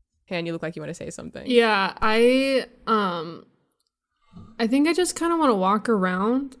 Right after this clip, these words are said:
Speaker 2: and just kind of monitor to see if there's any other m-, movement.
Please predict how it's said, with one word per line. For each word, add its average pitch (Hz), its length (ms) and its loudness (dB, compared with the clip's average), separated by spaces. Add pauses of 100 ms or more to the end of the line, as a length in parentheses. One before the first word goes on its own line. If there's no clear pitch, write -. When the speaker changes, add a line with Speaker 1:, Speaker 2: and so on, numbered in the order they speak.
Speaker 2:
and 214 220 -2
just 202 180 -2
kind 226 220 2
of 214 80 2
monitor 214 760 2
to 262 100 -2
see 254 200 0
if 262 80 0
there's 240 180 2
any 240 180 2
other 240 160 2
m-, 170 240 -8 (260)
movement. - 1120 -8